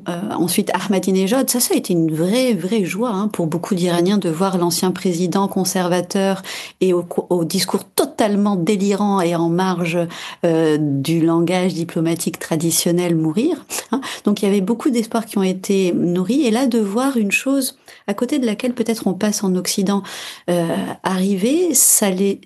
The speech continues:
on, on rentre dans une lassitude qui fait qu'on pense plutôt au départ qu'au fait de renchaîner, du moins dans l'immédiat, dans des élans protestataires.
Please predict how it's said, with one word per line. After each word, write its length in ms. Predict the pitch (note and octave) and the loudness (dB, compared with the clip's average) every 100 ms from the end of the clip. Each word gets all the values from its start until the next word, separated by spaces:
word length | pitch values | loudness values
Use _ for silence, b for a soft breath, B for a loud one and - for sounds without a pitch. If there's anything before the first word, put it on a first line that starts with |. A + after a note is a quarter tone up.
| - | -4
on, 140 | G3+ G3+ | -4 0
on 140 | G#3 | 0
rentre 240 | G3+ C#4 C4 | 2 2 2
dans 60 | |
une 220 | A3+ G#3 G#3 | 0 0 2
lassitude 440 | G#3+ A3 G#3 C#4+ | 0 -2 -2 -4
qui 160 | - G#3+ | -2 -4
fait 160 | C4+ | -2
qu'on 140 | C4 G#3 | -2 -2
pense 260 | A3 G#3+ | 0 -4
plutôt 340 | - A3+ B3+ C#4 | -2 -2 2 2
au 120 | G#3 | 2
départ 580 | G3 F#3+ G3+ C#4+ - - B B B | 0 -2 -4 -4 -8 -10 B B B
qu'au 160 | - | -2
fait 300 | F#3+ - C4 | 0 0 2
de 340 | A#3 G#3+ A3 A3 B B B | 2 2 2 0 B B B
renchaîner, 960 | F#3 G3+ C4 C4 A#3+ G#3+ G#3 G3+ A#3 D4 | -2 2 2 2 2 2 2 2 0 0
du 160 | G#3+ F3+ | -2 0
moins 160 | F#3+ G3 | 2 2
dans 140 | G3 | 2
l'immédiat, 680 | F#3+ G3 F3+ F#3+ F#3+ A#3+ D#4 | 2 0 -2 -2 -4 -2 -2
dans 240 | G3+ G3 | 0 0
des 260 | F#3 F3+ F3 | 2 2 2
élans 180 | G3 G#3+ | 0 0
protestataires. 760 | - G3 G3 - F#3 F3+ F3 | -2 -4 -4 -2 -2 0 -2